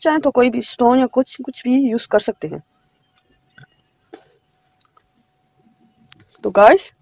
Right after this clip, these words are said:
कैसा लगा मेरा डीआईवाई? I hope आपको पसंद ज़रूर आया होगा। तो मेरे channel को subscribe करें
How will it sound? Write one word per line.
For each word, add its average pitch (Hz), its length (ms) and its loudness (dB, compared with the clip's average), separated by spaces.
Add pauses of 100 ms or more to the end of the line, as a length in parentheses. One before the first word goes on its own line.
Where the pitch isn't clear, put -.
(280)
कैसा 349 220 4
लगा 247 180 6
मेरा 185 180 2
डीआईवाई? 185 380 0 (960)
I 208 120 2
hope 277 220 0
आपको 247 280 2
पसंद 240 320 -2
ज़रूर 269 280 6
आया 190 140 6
होगा। 170 220 -6 (2250)
तो 220 60 -4
मेरे 226 180 6
channel 240 340 -6
को 226 120 2
subscribe 233 540 -2
करें 262 200 -4